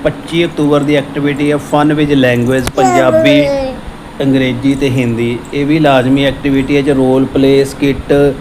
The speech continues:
ਸ਼ਬਦ ਗੇਮਾਂ ਵਗੈਰਾ ਕਰਵਾ ਸਕਦੇ। ਚੌਦਾਂ ਨਵੰਬਰ ਦੀ ਐਕਟੀਵਿਟੀ ਜਿਹੜੀ ਇਹ ਵੀ ਲਾਜ਼ਮੀ ਹੈ,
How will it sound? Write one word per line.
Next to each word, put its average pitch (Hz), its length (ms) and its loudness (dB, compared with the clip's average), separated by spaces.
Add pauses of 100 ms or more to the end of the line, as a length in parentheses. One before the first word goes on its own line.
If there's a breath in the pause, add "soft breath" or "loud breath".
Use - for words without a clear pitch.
(460)
ਸ਼ਬਦ 127 360 0
ਗੇਮਾਂ 131 320 2
ਵਗੈਰਾ 127 280 0
ਕਰਵਾ 127 320 0
ਸਕਦੇ। 131 320 -4 (140)
ਚੌਦਾਂ 139 400 2
ਨਵੰਬਰ 135 460 2
ਦੀ 143 140 -2
ਐਕਟੀਵਿਟੀ 143 520 -2
ਜਿਹੜੀ 139 280 -2
ਇਹ 139 80 -2
ਵੀ 151 100 -2
ਲਾਜ਼ਮੀ 139 540 0
ਹੈ, 147 140 -2